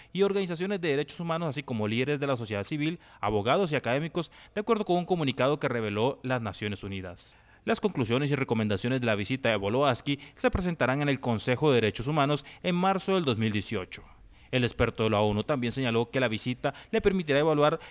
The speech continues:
en qué medida el impresionante crecimiento económico de Panamá ha mejorado el disfrute de los derechos económicos, sociales y culturales de sus habitantes.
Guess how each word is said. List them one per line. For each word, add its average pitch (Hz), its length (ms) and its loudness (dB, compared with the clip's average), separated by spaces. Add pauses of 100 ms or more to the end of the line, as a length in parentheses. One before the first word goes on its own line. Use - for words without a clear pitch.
en 117 200 0
qué 160 120 0
medida 156 380 4
el 131 160 2
impresionante 120 640 0
crecimiento 151 440 -2
económico 120 380 2
de 101 80 0
Panamá 147 560 0
ha 262 40 0
mejorado 226 380 6
el 214 60 4
disfrute 185 420 0
de 202 60 4
los 180 140 2
derechos 131 320 0
económicos, 156 580 2
sociales 120 380 0
y 113 40 -2
culturales 180 540 0
de 190 140 2
sus 190 260 -2
habitantes. 101 680 -2